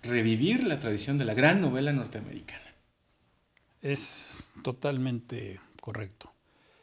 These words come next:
Speaker 2: Es uno de los grandes de la literatura contemporánea, era uno de nuestros pasivos. A Jonathan Franzen lo venimos invitando desde hace cinco años, finalmente nos acepta,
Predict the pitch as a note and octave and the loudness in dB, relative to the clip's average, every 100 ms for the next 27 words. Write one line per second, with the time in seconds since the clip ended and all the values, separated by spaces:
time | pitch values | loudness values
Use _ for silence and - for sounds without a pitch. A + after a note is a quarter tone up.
0 | _ _ D3+ F3+ D#3 B2 A#2 C#3 D3+ B2 | _ _ -2 2 4 4 2 2 2 0
1 | A2 G#2 G#2+ G#2 G2+ B2+ A2+ A2 G2+ G2+ | -4 -6 -8 -8 -6 -6 -6 -6 -10 -10
2 | G2+ G#2 A2 C#3 D#4+ - - A#2 A2 A2+ | -10 -8 -6 -8 -10 -16 -16 -10 -8 -6
3 | A2 A#2 A#2 G#2 A2 B2 - A#2 C3 C3 | -6 -6 -6 -8 -8 -10 -6 -4 -2 -4
4 | - - - _ _ _ _ _ _ _ | -6 -16 -16 _ _ _ _ _ _ _
5 | C3 D3 D#3+ C3+ A2+ G2+ - C3 C#3 C3+ | -2 0 0 0 -2 -6 -2 0 0 0
6 | C3+ A#2 G#2+ G#2+ B2 A#2+ G#2+ A2 A#2 A#2+ | -2 -2 -2 -4 -4 -4 -6 -6 -6 -4
7 | G#2 A2 G#2+ - B2+ A#2 C#3 - - A#2 | -4 -6 -6 -6 -6 -4 -4 -4 -4 -4
8 | A#2+ A#2+ A#2+ B2+ A2+ _ _ _ _ _ | -4 -4 -6 -8 -12 _ _ _ _ _
9 | - B2 B2+ A2+ C3 B2 - A2+ G#2 | -6 -6 -4 -4 -4 -4 -6 -6 -6